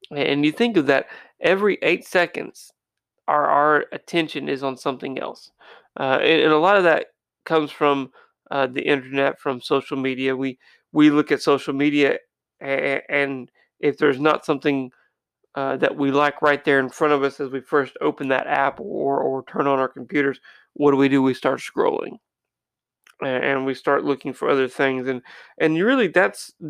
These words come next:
that is what takes place when we really start to dive into it, the value that we have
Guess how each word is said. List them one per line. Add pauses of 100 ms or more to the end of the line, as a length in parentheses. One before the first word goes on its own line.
(120)
that
is
what (580)
takes
place (1600)
when
we
really
start
to
dive
into
it,
the
value
that
we
have